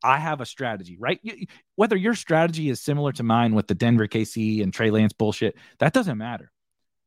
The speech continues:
But you set out your, for your strategy, and you can't just say, "Oh, I got too much of this player 'cause I have twenty-five percent, and I don't, I don't feel comfortable with twenty-five percent." Well, why, like,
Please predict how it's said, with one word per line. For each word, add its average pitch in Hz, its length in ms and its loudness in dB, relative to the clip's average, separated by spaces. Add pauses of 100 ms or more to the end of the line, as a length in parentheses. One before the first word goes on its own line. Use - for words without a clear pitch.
(720)
But 139 120 2
you 139 100 2
set - 300 0
out 139 240 -2
your, 127 160 -10 (100)
for 131 140 -8
your 110 160 -6
strategy, 110 720 -2 (420)
and 147 220 0
you 147 100 0
can't 208 300 2
just 147 260 -2
say, 131 260 2
"Oh, 165 220 0 (1000)
I 131 120 0
got 123 200 -4
too 180 200 -4
much 143 320 0
of 101 100 -6
this 123 160 -2
player 98 380 -2
'cause 95 160 -4
I 95 60 2
have 95 100 0
twenty-five 95 420 -2
percent, - 340 -8
and 98 140 -2
I 117 140 2
don't, 139 200 -2
I 127 120 -6
don't 165 160 -4
feel 165 120 2
comfortable 131 360 -2
with 101 80 -8
twenty-five 92 360 -12
percent." 95 300 -12 (240)
Well, 147 320 2 (760)
why, 123 240 0 (140)
like, 117 140 -6